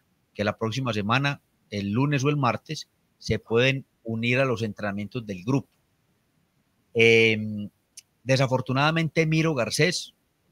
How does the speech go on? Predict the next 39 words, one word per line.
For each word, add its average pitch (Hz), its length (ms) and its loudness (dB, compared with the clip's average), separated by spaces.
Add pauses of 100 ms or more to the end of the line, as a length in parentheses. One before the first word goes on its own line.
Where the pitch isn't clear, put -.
(140)
que 117 200 4
estaba 123 340 2
pasando 123 340 -4
por 110 140 -4
un 113 120 -4
buen 139 120 0
momento 139 380 -4
futbolístico, 113 760 -2
se 110 140 -2
esguinzó 101 420 -2
la 127 100 2
rodilla, 143 540 0 (960)
em, 101 800 2 (400)
y 220 320 6 (880)
se - 320 -2
queda 135 300 2
por 104 180 -2
fuera 131 280 2
por 110 280 -4
lo 101 100 -4
menos 107 420 -6
un 110 260 -8
mes. - 440 4 (840)
Y 196 180 8
no 185 380 4
hay 185 140 4
fecha 180 400 2
todavía, 185 580 4
esto 120 240 -6
ya 147 120 2
es 139 60 0
un 147 120 -4
tema 147 180 -2
que 127 60 -2
tiene 117 220 -2
que 139 100 -4
ver 139 160 0
con 131 180 -4
el, 110 240 -6